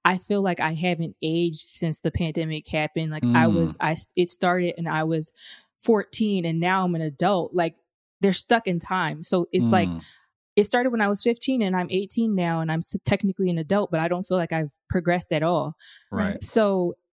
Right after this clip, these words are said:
Speaker 1: all of this just makes me think that we have no idea, like, the impact, the long-term impact that the pandemic is gonna have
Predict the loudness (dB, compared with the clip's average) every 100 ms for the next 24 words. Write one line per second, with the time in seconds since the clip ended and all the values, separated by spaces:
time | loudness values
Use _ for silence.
0 | _ _ 4 6 6 -2 0 2 2 2
1 | -2 -14 -20 _ _ 0 2 4 0 2
2 | 0 0 2 2 0 0 0 2 0 2
3 | 2 2 2 2 2 2 0 0 0 2
4 | 2 0 -2 -6 -6 -6 -2 0 0 0
5 | -2 0 -2 0 0 0 0 0 -4 -2
6 | -4 -2 -2 -2 0 0 0 -2 -4 -2
7 | 0 0 0 0 -2